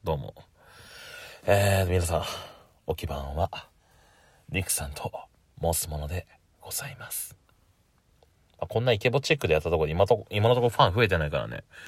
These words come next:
まあ、普通に喋った方がいいとは思うんですけれども。皆さん、どうも。りくさんですね。はい。えーと、今日の日付は二月二十四日六時十一分ということでね。えーと、ありきたりに始めてはいますけれども、皆さん、えーと、いかがお過ごしでしょうか。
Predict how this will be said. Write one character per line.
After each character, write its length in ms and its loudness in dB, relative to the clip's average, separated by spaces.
ま 40 -6
あ、 20 -4
普 60 -2
通 100 -4
に 60 0
喋 180 2
っ 20 -2
た 100 -2
方 80 -2
が 100 0
い 40 -2
い 20 -8
と 100 -2
は 60 -2
思 160 -6
う 40 -10
ん 40 -10
で 60 -12
す 120 -10
け 80 -4
れ 80 -4
ど 80 -10
も。 220 -10
皆 120 6
さ 260 0
ん、 40 -8
ど 120 8
う 40 6
も。 200 -2
り 80 -2
く 60 -6
さ 100 -6
ん 40 -6
で 80 -12
す 100 -8
ね。 180 0
は 240 4
い。 100 -10
え 360 8
ー 40 -4
と、 60 -4
今 180 8
日 60 4
の 60 6
日 140 0
付 300 0
は 100 6
二 140 2
月 240 4
二 140 2
十 140 0
四 160 -2
日 220 4
六 220 2
時 140 4
十 200 4
一 80 0
分 240 -2
と 100 -8
い 40 -4
う 60 -4
こ 80 -6
と 80 -10
で 100 -10
ね。 220 0
え 140 6
ー 40 4
と、 100 4
あ 60 8
り 100 4
き 60 -8
た 100 8
り 40 4
に 80 2
始 220 0
め 100 2
て 120 2
は 120 4
い 80 -6
ま 140 4
す 140 -6
け 100 2
れ 100 0
ど 80 -4
も、 160 2
皆 180 2
さ 120 0
ん、 140 -8
え 240 -2
ー 20 -4
と、 100 -6
い 60 -4
か 100 4
が 60 4
お 100 0
過 120 -8
ご 80 0
し 120 -4
で 60 -2
し 100 -6
ょ 80 2
う 40 -4
か。 340 -2